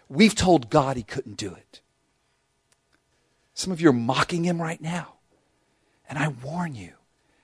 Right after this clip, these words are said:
God takes it very seriously. He sent the Christ figure to save us now if we repent and believe.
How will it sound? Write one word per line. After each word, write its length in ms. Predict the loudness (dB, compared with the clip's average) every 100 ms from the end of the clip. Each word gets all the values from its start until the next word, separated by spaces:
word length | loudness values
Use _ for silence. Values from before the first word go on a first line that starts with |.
| _ _ _ _
God 300 | -2 2 2
takes 320 | 0 0 0 -2
it 100 | -4
very 500 | -6 -4 -4 -6 -10 -16 -2
seriously. 880 | 4 4 2 -4 -12 -4 -4 -4 -14 _ _ _ _ _ _ _ _ -8
He 120 | 0
sent 320 | 4 4 2
the 40 |
Christ 440 | -6 0 2 4 2
figure 360 | -2 2 2 2 -6
to 120 | -2
save 400 | 2 2 0 -4
us 220 | -2 -2 -4 _
now 460 | -4 -4 -4 -10 -16 _ -14
if 180 | -10
we 80 | -6
repent 460 | -4 -2 -2 -4 -6
and 140 | -12 -10
believe. 640 | -8 -8 -10 -12 -16 -20